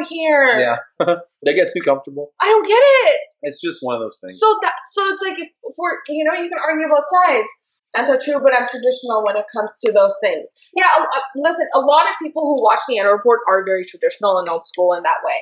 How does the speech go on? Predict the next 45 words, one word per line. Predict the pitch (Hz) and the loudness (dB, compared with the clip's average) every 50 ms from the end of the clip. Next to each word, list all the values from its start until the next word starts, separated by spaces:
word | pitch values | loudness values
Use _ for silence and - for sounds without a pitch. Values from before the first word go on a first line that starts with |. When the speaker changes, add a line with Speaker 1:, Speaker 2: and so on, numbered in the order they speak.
| - _ _ _ - | -10 _ _ _ 2
Speaker 2:
By | 160 190 | 4 4
the | 240 | 6
way, | 247 240 202 | 6 4 4
Speaker 1:
So | 156 - 143 | 2 0 -2
Speaker 2:
what | 139 175 - | -2 -2 -2
did | 277 262 | -2 -4
you | 247 254 - | -6 -6 -4
think | 202 190 165 | -4 -2 0
about, | 143 127 127 123 120 120 - - _ _ _ _ - - | 0 2 2 4 2 2 0 -4 _ _ _ _ -4 0
uh, | 131 127 120 120 - | 2 2 2 2 0
paying | 139 135 127 127 | -2 -2 -2 -2
for | - 117 113 | -2 -2 -2
a | 107 | -2
date? | 104 101 101 - - - | -2 -4 -4 -6 -8 -8
What | 135 139 160 180 | -6 -4 -4 -4
would | 170 151 | -4 -4
you | 170 170 143 | -6 -4 -2
do | 147 143 135 | 0 0 0
if | 123 117 | 0 -2
a | 123 113 | -4 -6
dude | 113 123 131 127 123 120 117 - _ _ _ _ _ | -4 -4 -2 -2 -2 -4 -6 -10 _ _ _ _ _
said, | - - - 135 120 120 | -10 -4 -2 0 0 0
"Let's | 123 120 - | 0 0 0
go | - 123 117 | 0 0 0
fifty-fifty," | 123 123 - 120 117 - 120 113 - - 113 110 101 - _ _ _ - _ _ _ _ _ _ _ _ _ _ - | -2 -4 -6 -8 -6 -4 -4 -4 -4 -6 -10 -10 -10 -14 _ _ _ -20 _ _ _ _ _ _ _ _ _ _ 2
or | 139 127 120 120 120 120 - 120 | 4 4 4 4 4 2 0 0
if | 127 123 - _ | -4 -6 -8 _
he, | - 131 131 127 | -8 -4 -2 0
like, | 120 120 120 - - _ _ 139 | 2 2 0 -2 -4 _ _ -6
the | 139 147 143 - | -4 -4 -2 -2
bill | 147 151 147 147 | 0 2 2 2
is | 139 131 | 2 0
just | 135 131 - | -2 -4 -4
sitting | 139 139 139 | -4 -2 0
there | 123 117 110 | 2 2 4
awkwardly | 113 120 117 123 117 113 110 110 110 | 4 2 0 -2 -4 -4 -4 -4 -4
and | 107 110 | -6 -6
you | 110 110 | -2 -2
guys | 120 117 104 | -2 -2 0
are | 107 | -2
looking | 110 113 113 107 101 | -4 -4 -4 -4 -4
at | 98 95 | -4 -4
it? | 95 92 - | -4 -6 -4
Speaker 1:
Yeah. | 226 214 190 - - - - - _ _ | -2 -2 0 0 0 -2 -6 -12 _ _
So | - - 359 | -4 2 4